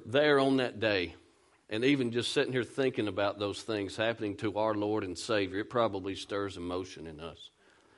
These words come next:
And his disciples, the ones hiding in the background, peeking around the trees and whatnot, probably didn't think it was a Good Friday.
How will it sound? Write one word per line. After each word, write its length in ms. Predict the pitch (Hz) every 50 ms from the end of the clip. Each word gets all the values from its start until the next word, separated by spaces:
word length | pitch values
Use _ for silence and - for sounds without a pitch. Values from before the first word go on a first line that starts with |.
| _ _ _ _ _ _ - - _ _ _ _ _ _ _ _ _ _ -
And 160 | - 120 120
his 220 | 117 135 160 151 120
disciples, 840 | 117 120 113 - - 185 190 190 180 165 - - 139 135 135 131 -
the 100 | 120 123
ones 300 | 123 147 151 143 123 -
hiding 480 | 156 156 151 147 147 147 143 139 135 143
in 80 | 143
the 80 | 135 123
background, 800 | 120 131 139 147 147 147 127 120 113 110 110 110 110 120 123 120 - _ _ _ _ _ _ _ _ _ _ _ _ _ _ _ _ _ _ _ _ _ _ -
peeking 320 | - 156 143 139 143 139 135
around 460 | 135 131 131 131 135 135 135 131 127
the 300 | 123 123 120 117 120 - -
trees 440 | - - 147 147 143 131 131 131 123
and 140 | 127 123 123
whatnot, 500 | 127 131 131 - 127 127 127 135 139 139 - - _ _ _ _ _ _ _ _ _ _ _ _ _ _ _ _ _ _ _ _ _ _ _ _ _
probably 480 | - 151 160 165 165 156 139 147 147 143
didn't 240 | 143 151 139 131 123
think 240 | 165 151 156 139
it 100 | 151 127
was 160 | 117 117 110 110
a 100 | 117 110
Good 260 | 110 123 139 131 127
Friday. 580 | - 131 127 131 131 120 107 98 90 87 87